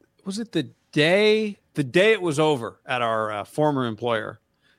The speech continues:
You and I laughed about this. You've told the story, so I don't think you'll care if I mention it. But you had a communication where, uh, the boss said to you, "Well, John, we'd love to have you back here as a contributor." Right?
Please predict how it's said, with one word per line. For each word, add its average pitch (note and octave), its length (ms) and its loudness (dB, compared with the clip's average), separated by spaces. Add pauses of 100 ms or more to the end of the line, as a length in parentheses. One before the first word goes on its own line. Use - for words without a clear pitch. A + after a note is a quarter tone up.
You C#3+ 160 4
and C3+ 80 6
I B2 80 2
laughed B2 300 2
about A#2+ 180 0
this. B2 140 0
You've G#3 120 2
told D#3+ 220 0
the A#2+ 80 -4
story, A2+ 320 -2
so - 100 -8
I A2 80 -4
don't G#2 140 -6
think G#2+ 120 -8
you'll G2+ 120 -8
care G#2+ 240 -2
if F2+ 80 -8
I G#2 80 -6
mention A2+ 340 -2
it. F#2 160 -10 (540)
But C#3+ 340 0
you E3 160 4
had D#3+ 160 4
a - 40 -2
communication C3 920 0 (220)
where, B2+ 420 4 (160)
uh, A#2 220 2
the A2+ 120 -2
boss D3 320 0
said C3 200 0
to B2 60 -4
you, A#2 200 -2 (420)
"Well, G#3 140 4
John, G#3 280 4
we'd F3+ 140 4
love C#4 340 4
to C#4 100 2
have A#3 200 0
you G#3 120 2
back F#3 340 0
here F3 480 2 (180)
as F3+ 160 2
a E3 60 0
contributor." C#3+ 680 -2 (1400)
Right? D3+ 280 2